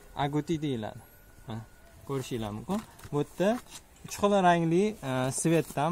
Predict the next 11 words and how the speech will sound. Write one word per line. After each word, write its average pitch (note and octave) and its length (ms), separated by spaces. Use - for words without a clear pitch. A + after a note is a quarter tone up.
bor A2 200
mana G#2 180
shu. D3+ 120
Yapon, C#3 440
e, A#2+ 40
oq C#3+ 80
qorasini C#3+ 480
ko'rdinglar, C3+ 540
и - 20
mana C3 220
aguti B2+ 300